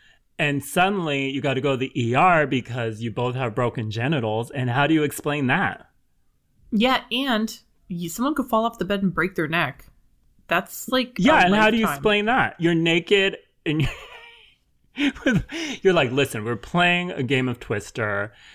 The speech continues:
Speaker 1: and Abby over
Speaker 2: <laughs> No.
Speaker 1: here spilled some punch, so we had to take off our clothes to let them dry. So we're,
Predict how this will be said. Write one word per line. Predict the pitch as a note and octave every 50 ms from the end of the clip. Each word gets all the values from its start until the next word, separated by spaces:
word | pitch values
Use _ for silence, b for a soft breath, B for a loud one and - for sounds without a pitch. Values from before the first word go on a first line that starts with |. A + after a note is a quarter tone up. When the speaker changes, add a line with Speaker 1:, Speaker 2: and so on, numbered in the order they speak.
| B B B _
Speaker 1:
and | - C#3 B2+ A#2 A2+ A2 G#2+ G#2+ A2+ - - - - - - _ -
Abby | D3 C#3+ D#3 E3 C#3+ D#3+ D3+
over | C#3 - - A#2
Speaker 2:
<laughs> | A2+
No. | -
Speaker 1:
here | - A2 G#2+ G#2+ G#2+
spilled | G#2+ - - - - - D#3 D#3 D#3 D#3+ D3+
some | - - D3+ C#3
punch, | - - C#3+ A#2+ A2+ A#2 A#2+ -
so | - B2+
we | A#2 A#2+
had | C#3 C#3+ -
to | F3+
take | D3 - D3+ C#3 -
off | C#3 C3 -
our | C3+ A#2+
clothes | A2 - - D3+ C3 B2 A#2+ A2 A2 A2 A2 - B B B B B B B -
to | - D3+
let | B2 A#2+ A#2 A2+ -
them | - A2+ A#2 A2+
dry. | G#2+ C3 C3 C3 C3 B2+ A#2 A2+
So | A2 - B2
we're, | A#2